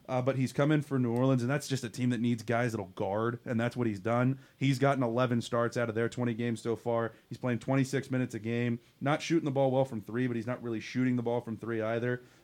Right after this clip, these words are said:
Uh, he's shooting forty-seven, almost forty-eight percent from the field, over six points a game, three rebounds, and almost two assists per game, so he's really working a-, as a secondary facilitator for them so far. And the third guy I was gonna give you,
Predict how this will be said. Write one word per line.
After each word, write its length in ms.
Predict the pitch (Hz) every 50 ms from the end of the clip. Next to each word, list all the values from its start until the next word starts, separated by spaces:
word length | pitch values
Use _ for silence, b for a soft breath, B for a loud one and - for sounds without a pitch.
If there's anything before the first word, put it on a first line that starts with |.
| B -
Uh, 120 | 117 117 117
he's 160 | 127 120 -
shooting 200 | - 151 147 127
forty-seven, 600 | - 127 135 127 120 - - 131 123 123 120 120
almost 300 | 120 120 123 123 117 -
forty-eight 380 | - 127 123 117 117 120 117
percent 320 | - 120 107 - 120 - -
from 120 | - 110
the 60 | 104
field, 420 | - - 123 117 120 120 117 113 113 B B B B B B -
over 240 | 139 139 135 143
six 260 | 139 - 147 139 135 -
points 300 | - - 139 131 123 -
a 60 | 113
game, 260 | 120 123 123 123 120
three 280 | 120 - 123 127 127 120
rebounds, 580 | 117 123 123 120 120 120 120 117 113 110 107
and 80 | 104 123
almost 360 | 117 123 127 123 117 110 -
two 140 | - 131 117
assists 340 | 104 - - 127 120 117 -
per 140 | - 120
game, 240 | 113 117 120 117 113
so 120 | 113 120 113
he's 100 | 113 104
really 240 | 104 113 117 120 120
working 460 | 117 113 120 117 117 127 117 110 - B B B B B
a-, 160 | - 131 -
as 160 | 143 143 131 120
a 80 | 127
secondary 640 | - - 139 131 - 143 131 120 123 123 123 123 120
facilitator 840 | 120 - 113 104 - - 117 117 123 120 - 127 123 123 127 123
for 160 | 120 123 127 123
them 200 | 123 127 127 123
so 200 | - 131 127 117
far. 380 | - - 131 135 135 135 139 135 B B B B B B B B _ _ -
And 600 | 123 123 123 123 123 123 123 123 123 123 117 110
the 40 | 104
third 320 | - _ - 147 143 131
guy 120 | 131 135 135
I 40 | 131
was 120 | 131 120
gonna 160 | 117 127 120
give 260 | 113 110 127 131 120
you, 280 | 117 120 120 120 120 117